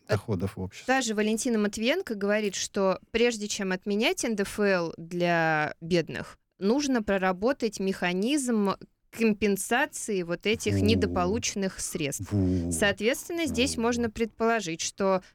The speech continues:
Speaker 1: богатых всё-таки затронут в какой-то степени, и для них относительно каждого регионального бюджета, потому что, я так понимаю, это всё-таки в индивидуальном порядке как-то будет разбираться,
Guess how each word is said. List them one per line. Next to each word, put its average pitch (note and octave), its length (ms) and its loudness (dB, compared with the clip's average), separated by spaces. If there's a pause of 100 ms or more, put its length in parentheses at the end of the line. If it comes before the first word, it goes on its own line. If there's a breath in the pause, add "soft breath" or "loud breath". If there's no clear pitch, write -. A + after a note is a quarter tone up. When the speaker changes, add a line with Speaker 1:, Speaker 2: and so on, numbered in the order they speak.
Speaker 1:
богатых G3 580 -2
всё-таки - 420 -8
затронут F3+ 680 -2
в - 80 -20
какой-то C4+ 400 0
степени, G#3+ 600 0 (240 soft breath)
и G#3+ 100 2
для G3+ 240 4
них C#4+ 340 -4
относительно G3+ 1080 0
каждого F#3+ 420 -2
регионального F#3+ 800 0
бюджета, F#3 460 -2
потому F3+ 240 -4
что, - 160 -4
я E3+ 80 0
так - 120 -12
понимаю, F3 320 0
это F3 120 -10
всё-таки - 280 -6
в E3+ 120 2
индивидуальном F#3 640 2
порядке D#3 400 -4
как-то D#3 260 -8
будет D#3 240 -6
разбираться, D#3 640 -4